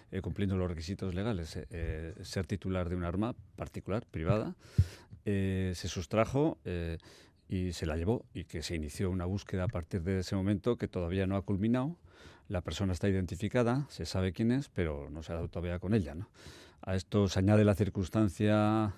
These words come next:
eh, que, eh, aporta complejidad especial al asunto de que, pues, la, em, ex compañera o exnovia, no sé exactamente cómo calificarla, de esta persona, eh,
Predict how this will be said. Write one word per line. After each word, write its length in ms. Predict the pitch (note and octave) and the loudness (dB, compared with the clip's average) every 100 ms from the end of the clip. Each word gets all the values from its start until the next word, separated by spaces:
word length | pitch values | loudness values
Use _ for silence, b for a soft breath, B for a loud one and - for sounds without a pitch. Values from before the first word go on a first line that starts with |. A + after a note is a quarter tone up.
| - | -2
eh, 520 | - G2 G2 G2 F#2+ F#2 B B - | -2 -2 0 0 -2 -4 B B -4
que, 180 | G#2+ - - - - | -2 -2 -10 -18 -14
eh, 340 | E2+ - A1+ | -10 -10 -10
aporta 600 | - - - C3 A2+ B2+ | -8 -8 6 10 10 10
complejidad 760 | A2+ G#2+ - G2 - G2 A2+ G#2 | 6 4 4 2 2 4 4 4
especial 400 | G2 - G2 G#2+ | 0 -2 2 4
al 80 | G#2 | 6
asunto 480 | G#2 - G2+ A#2+ A#2+ | 4 2 0 4 6
de 140 | A2+ | 6
que, 260 | E2+ A2+ A2+ B B B B _ _ | 6 4 4 B B B B _ _
pues, 240 | F#2+ E2 | -2 -2
la, 500 | F2 E2+ E2 D#2+ D#2+ - | 0 0 0 -2 -4 -6
em, 440 | F#2 D#2+ D#2+ D#2+ D2+ B B B - - - _ _ | -6 -6 -6 -8 -10 B B B -16 -14 -14 _ _
ex 180 | B2+ - | 2 2
compañera 760 | - A#2+ - G#2+ B2+ A2+ G#2+ A2 B - | 6 6 8 6 6 6 6 2 B -16
o 420 | - E2+ D2+ D#2 D#2+ | -10 -6 -6 -6 -8
exnovia, 680 | - B2 A#2+ G2+ G2+ F#2 | -4 2 2 4 2 0
no 120 | G2+ | -2
sé 120 | F#2 F#2+ | -4 -4
exactamente 460 | G2 - G2+ F2 | -6 -2 -2 0
cómo 200 | F#2+ G2 | 0 2
calificarla, 600 | F#2 F2+ G2 G#2+ G2 F2+ | 2 0 2 2 4 2
de 300 | F2 F2 E2+ | 2 0 0
esta 220 | F2 - | -2 -4
persona, 480 | F#2 F2+ A#2 G#2 A2+ B B B B _ G2 | -4 0 4 4 2 B B B B _ -4
eh, 560 | F#2+ F#2 F2+ F2+ F2+ | -2 0 0 0 -2